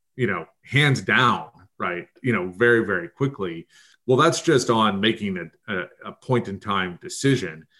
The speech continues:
When it starts actually automating some of these job functions and starts changing how it's gonna impact our day-to-day workloads and stuff, you know, I think, I think it has huge potential. And when you could be at a point where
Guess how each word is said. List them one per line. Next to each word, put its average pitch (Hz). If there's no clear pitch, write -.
When 117
it 98
starts 143
actually 117
automating 92
some 98
of 90
these 87
job 90
functions 90
and 85
starts 98
changing 98
how 107
it's 95
gonna 104
impact 90
our 87
day-to-day 85
workloads 90
and 80
stuff, -
you 110
know, 90
I 85
think, -
I 104
think 104
it 90
has 85
huge 120
potential. 87
And 101
when 104
you 117
could 123
be 110
at 98
a 98
point 107
where 92